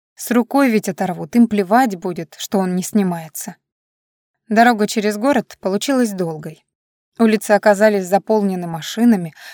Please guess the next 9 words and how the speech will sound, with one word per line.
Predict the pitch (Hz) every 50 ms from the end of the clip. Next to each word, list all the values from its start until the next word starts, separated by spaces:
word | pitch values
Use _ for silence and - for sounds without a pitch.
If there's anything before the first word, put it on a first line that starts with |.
| - _ -
да | 202 190
ещё, | 196 - - 262
как | 240 214 202 -
назло, | 208 202 202 202 247 262
по | 220 196 170
пути | - - 185 - - 262 269 262
попалось | - 190 170 - 202 208 208 190 -
несколько | 214 196 202 - - 208 180 - - 170 165
аварий, | 165 165 202 240 240 196 151